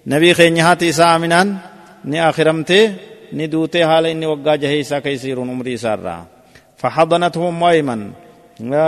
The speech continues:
Isumaa, abbaan silaa isumaa dhaloota dhihaate, Osoo inni garaa jiruu du'ee jechaatu beekama jechuudha.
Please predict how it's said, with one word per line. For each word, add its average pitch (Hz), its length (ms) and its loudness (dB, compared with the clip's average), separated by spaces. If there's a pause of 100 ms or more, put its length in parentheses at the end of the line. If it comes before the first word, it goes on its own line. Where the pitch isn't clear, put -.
(260)
Isumaa, 160 480 -4
abbaan 147 380 -2
silaa 160 220 2
isumaa 147 320 0
dhaloota 151 440 2
dhihaate, 156 480 4 (420)
Osoo 135 220 -6
inni 143 140 -4
garaa 135 220 2
jiruu 127 240 -4
du'ee 127 320 -4
jechaatu 127 420 -6
beekama 101 380 -8
jechuudha. 90 420 -14